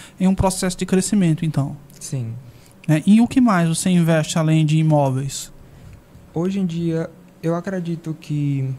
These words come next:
Speaker 2: você conversando com o gerente do banco, por exemplo, ele vai te orientar melhor, porque existem várias formas dentro de aplicativos, de plataformas digital, que você consegue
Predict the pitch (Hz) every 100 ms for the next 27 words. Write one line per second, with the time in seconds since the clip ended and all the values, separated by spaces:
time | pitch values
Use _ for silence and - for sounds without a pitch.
0 | - 135 139 143 - 135 135 131 139 127
1 | 123 135 127 127 131 127 131 139 - 131
2 | 123 117 127 165 - - 123 120 139 143
3 | 131 131 131 131 131 139 135 135 135 -
4 | 135 139 143 147 139 139 165 131 120 -
5 | - 131 127 127 131 - 127 127 135 151
6 | 165 - 135 127 127 127 120 123 123 127
7 | 151 - 147 143 147 - - - - -
8 | 131 117 131 123 127 123 123 127 127 131
9 | 123 123 120 120 120 120 120 120 117 120
10 | 117 117 117 117 - 120 120 120 123 123
11 | - - - - - - - - - 131
12 | 135 - 135 143 151 - 139 139 139 151
13 | 156 156